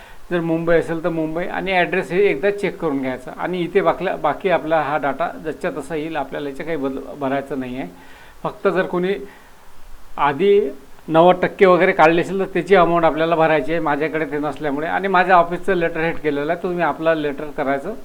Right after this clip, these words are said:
आणि हे एडिट करून याला ठेवून घ्यायचं. बस या ठिकाणी एवढं करून द्यायचं. जो सेवानिवृत्त कर्मचारी आहे त्यांनी ही माहिती भरून द्यायची आणि ऑफिसला तीन सेटमध्ये सादर करायची, म्हणजे त्यांचा जीपीएफचा प्रस्ताव इथे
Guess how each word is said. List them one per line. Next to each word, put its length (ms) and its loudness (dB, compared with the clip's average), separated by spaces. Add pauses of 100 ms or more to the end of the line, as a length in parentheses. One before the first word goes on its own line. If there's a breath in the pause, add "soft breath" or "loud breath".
(120)
आणि 200 -4
हे 100 -4 (360)
एडिट 280 -4
करून 240 -4
याला 260 0 (160)
ठेवून 220 -4
घ्यायचं. 300 0 (520 loud breath)
बस 200 0
या 180 6
ठिकाणी 360 0
एवढं 220 2
करून 320 -2
द्यायचं. 400 2
जो 320 -6
सेवानिवृत्त 640 0
कर्मचारी 460 -2
आहे 100 -2
त्यांनी 260 -4
ही 80 -4
माहिती 320 -2
भरून 300 0
द्यायची 360 0 (520 loud breath)
आणि 140 -2
ऑफिसला 600 2 (360)
तीन 200 -2
सेटमध्ये 540 -4 (460)
सादर 280 4
करायची, 420 2
म्हणजे 560 -8
त्यांचा 320 -2
जीपीएफचा 480 -4
प्रस्ताव 400 -4
इथे 180 -4